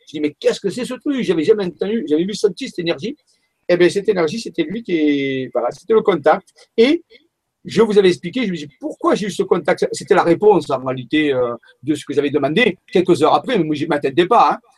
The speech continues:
Là, surtout en conduisant, alors, hein. Et, euh, et plus tard, je, euh, j'ai compris pourquoi. Parce que à Gilles-Service, j'avais expliqué, il y a les ruines, vous pouvez vérifier, au sommet du village,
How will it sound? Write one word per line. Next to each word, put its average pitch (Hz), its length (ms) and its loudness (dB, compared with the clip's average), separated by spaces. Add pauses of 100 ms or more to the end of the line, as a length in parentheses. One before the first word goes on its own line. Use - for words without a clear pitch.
(200)
Là, 151 100 2
surtout 156 320 -2
en 156 120 4
conduisant, 190 500 2
alors, 113 180 -6
hein. 202 100 -6 (360)
Et, 233 360 8
euh, 165 400 2 (100)
et 233 80 0
plus 185 160 -6
tard, 240 220 2 (100)
je, 208 60 -2
euh, 165 500 0
j'ai 143 140 -10
compris 196 300 -2
pourquoi. 208 320 -2 (240)
Parce 226 180 2
que 254 260 0 (160)
à 285 120 4
Gilles-Service, 226 560 0
j'avais 185 140 2
expliqué, 170 480 -4 (360)
il 277 220 0
y 214 100 4
a 214 80 4
les 196 140 4
ruines, 220 260 -2
vous - 60 -12
pouvez 202 160 -4
vérifier, 190 480 -6 (240)
au 147 120 -12
sommet 247 300 -4
du 202 80 -8
village, 190 380 2